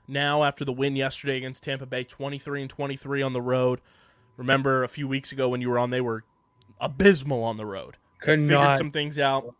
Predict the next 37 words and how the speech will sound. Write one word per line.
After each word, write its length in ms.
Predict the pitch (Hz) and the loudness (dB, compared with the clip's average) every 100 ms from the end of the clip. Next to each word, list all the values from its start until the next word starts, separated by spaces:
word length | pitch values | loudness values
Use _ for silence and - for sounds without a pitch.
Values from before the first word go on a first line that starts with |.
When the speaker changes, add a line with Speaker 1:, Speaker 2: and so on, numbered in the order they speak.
| 120 | -16
Speaker 2:
win. 300 | 117 117 123 _ - - | -14 -16 -18 _ -20 -12
Speaker 1:
Uh, 300 | - 123 123 | -2 2 4
they 140 | 117 123 | 4 4
are 80 | 123 | 2
currently 420 | - 147 147 135 | 2 0 0 -4
trailing, 520 | - 147 147 143 139 - - _ _ _ _ | -2 2 2 2 -2 -8 -20 _ _ _ _
uh, 600 | 131 127 123 120 117 107 - _ _ _ _ _ _ _ | 0 2 4 2 2 -2 -4 _ _ _ _ _ _ _
or 100 | 147 | 2
the 60 | 139 | 4
Phillies 320 | 190 185 156 | 6 6 4
are 60 | |
currently 800 | 135 170 156 120 139 131 127 120 - _ _ _ _ _ _ _ _ - | -2 -4 -4 -4 -6 -6 -4 -6 -12 _ _ _ _ _ _ _ _ -2
winning 300 | 151 226 107 _ - | 2 2 0 _ -12
five 320 | - 107 - | -6 -4 -6
to 80 | - | -12
four. 360 | - 65 90 - - - _ | -14 -14 -14 -18 -20 -20 _
Um, 500 | 117 117 110 101 95 - _ - | -6 -4 -2 -4 -8 -12 _ 8
Speaker 2:
Oh, 240 | 208 320 | 10 12
it 20 | 175 | 10
was 80 | 139 | 6
Speaker 1:
so 40 | |
ho-, 40 | 127 | 4
Speaker 2:
four 140 | 208 135 | 4 4
three 140 | 180 | 2
when 100 | 294 | 4
Speaker 1:
hopefully 200 | 277 147 123 | 4 4 4
Speaker 2:
I 20 | |
last 160 | 120 - | 0 -4
checked. 400 | 113 - - - | -6 -6 -14 -20
Speaker 1:
Yeah, 280 | 123 123 107 | -10 -8 -8
so 200 | - - 104 | -10 -14 -12
the, 260 | 98 104 | -10 -10
the 120 | 104 113 | -12 -6
home 280 | 143 156 | -4 -2
run 200 | 151 147 | 0 0
there 180 | 143 147 | 2 0
by, 400 | 143 131 127 127 | 0 0 0 -2